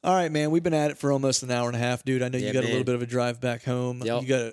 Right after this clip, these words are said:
Speaker 1: early roll call for the
Speaker 2: Six A M
Speaker 1: morning.
Speaker 2: start.
Speaker 1: <laughs> Yeah. So I'm gonna let you get going, but before I let you get going, brother, if you wouldn't mind, let folks know where they can find you on social media and find out more about you.
Speaker 2: Okay, yeah, um, on Instagram,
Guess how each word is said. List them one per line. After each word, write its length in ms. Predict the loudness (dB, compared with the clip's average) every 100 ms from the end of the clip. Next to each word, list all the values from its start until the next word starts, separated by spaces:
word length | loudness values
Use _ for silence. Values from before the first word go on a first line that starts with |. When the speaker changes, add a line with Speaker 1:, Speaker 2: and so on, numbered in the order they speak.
| -4
Speaker 1:
early 260 | -2 0 -2
roll 280 | 0 -2
call 260 | 0 -2 0
for 60 | 0
the 80 |
Speaker 2:
Six 20 | 0
A 80 | 0
M 60 | 0
Speaker 1:
morning. 180 | -2
Speaker 2:
start. 400 | -4 -2 -2 -6
Speaker 1:
<laughs> 120 | -6 -2
Yeah. 360 | -2 0 -2
So 400 | -4 -4 -4 -4
I'm 100 | -4 -2
gonna 120 | 0
let 220 | 0 -2
you 60 | -6
get 100 | -4
going, 160 | -2 -4
but 100 | -6
before 260 | -2 2
I 40 | 2
let 220 | 2 0
you 60 |
get 120 | -4 -2
going, 180 | -2 0
brother, 360 | -2 -2 -6 -14 -10
if 140 | -6
you 100 | -4
wouldn't 240 | -4 -4 -4
mind, 340 | -4 -4 -4
let 120 | -6
folks 320 | -4 -6 -6
know 160 | -6 -4
where 140 | -4
they 100 | -4
can 140 | -6 -8
find 320 | -8 -8 -8
you 240 | -8 -6
on 260 | -6 -6 -6
social 300 | -4 -4 -6
media 480 | -10 -8 -6 -6 -8
and 220 | -10 -12 -10
find 160 | -10
out 120 | -10
more 80 | -10
about 240 | -10 -12 -14
you. 100 | -18 _ _ -10
Speaker 2:
Okay, 240 | -6 -6 -4
yeah, 220 | -2 -2
um, 280 | -4 -10 -12
on 300 | -10 -8 -8 -10
Instagram, 760 | -10 -8 -8 -4 -4 -4 -8